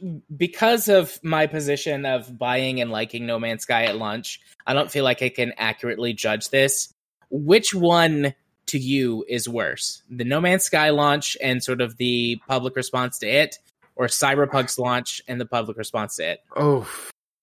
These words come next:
Speaker 2: I gotta say No Man's Sky, because th-, <sighs> it, it, Cyberpunk, it feels like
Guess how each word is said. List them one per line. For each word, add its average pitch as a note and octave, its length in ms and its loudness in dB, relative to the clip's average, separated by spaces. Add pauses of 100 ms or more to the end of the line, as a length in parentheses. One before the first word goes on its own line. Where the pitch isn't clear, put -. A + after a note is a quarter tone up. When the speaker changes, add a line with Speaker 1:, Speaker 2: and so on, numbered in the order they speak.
(180)
Speaker 2:
I A#2+ 40 -10
gotta G#3 180 2
say D3 300 2
No A#2+ 160 0
Man's A2+ 260 -4
Sky, F2 460 -2 (560)
because B2+ 340 2
th-, - 160 -16 (840)
<sighs> - 80 -6 (640)
it, D3+ 180 -2
it, D3+ 200 -6 (400)
Cyberpunk, E3 460 -4
it A#2+ 100 -10
feels A#2 260 -2
like G#2 300 0